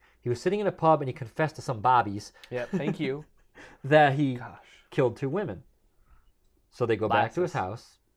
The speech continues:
Speaker 1: They go to the basement. They find the barrels.
Speaker 2: Mm-hmm.
Speaker 1: They drain 'em.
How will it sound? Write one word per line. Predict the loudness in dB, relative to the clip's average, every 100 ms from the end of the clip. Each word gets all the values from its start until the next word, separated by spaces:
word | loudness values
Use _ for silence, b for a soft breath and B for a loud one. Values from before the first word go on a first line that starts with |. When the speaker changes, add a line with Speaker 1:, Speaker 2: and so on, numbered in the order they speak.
| -14
Speaker 1:
They |
go | -8 -6
to |
the | -2
basement. | -2 -4 -8 -14 _ _ _ _ _ _ _ _ _ _
They | -18
find | -12 -12 -10
the | -8
barrels. | -8 -8 -10 -14 -20 _
Speaker 2:
Mm-hmm. | -20 -20 -20 _ _ -16
Speaker 1:
They | -14
drain | -10 -6 -4 -4
'em. | -6 -10